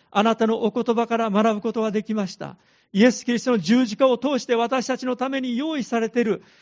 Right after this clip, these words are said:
その素晴らしい救いを感謝します。私たちに与えられた罪の許し、永遠の命、神の子供としての特権、うちに宿ってくださった御霊を感謝します。霊の救いを感謝します。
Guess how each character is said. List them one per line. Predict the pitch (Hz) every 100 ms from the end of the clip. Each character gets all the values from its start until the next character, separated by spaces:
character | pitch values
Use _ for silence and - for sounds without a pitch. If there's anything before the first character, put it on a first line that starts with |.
| _
そ | - 269
の | 262
素 | - 285
晴 | 277
ら | 277
し | - 254
い |
救 | - - 330
い | 294
を | 240
感 | - 240 226
謝 | 202
し | 175 165
ま | 143
す。 | 139 - _ _ _ _
私 | 202 220 247
た | 247
ち | 233
に | 269
与 | 247 277
え |
ら | 254
れ | 247
た | 254 247
罪 | - 311 285
の | 233
許 | 254 254
し、 | - 262 - _ _ _ _ _ _
永 | - 254
遠 | 262 254
の | 269
命、 | 269 285 - - - _
神 | 269 294
の | 277
子 | 240 262
供 | 269
と | 269 254
し |
て | 269
の | 254
特 | - 269 -
権、 | 240 202 - _ _ _ _
う | 254
ち | 262 294
に | 285
宿 | 269 247
っ | 262
て | 262
く | 233
だ | 247
さ | 269
っ | 262
た | 247
御 |
霊 | 247 254
を | 254 240
感 | 233 247 226
謝 | 202
し | -
ま | 180 156
す。 | - _ _ -
霊 | 185 330 294
の | 254
救 | - 269
い | 247
を | 240
感 | - 294
謝 | - 226
し | -
ま | 175 143
す。 | -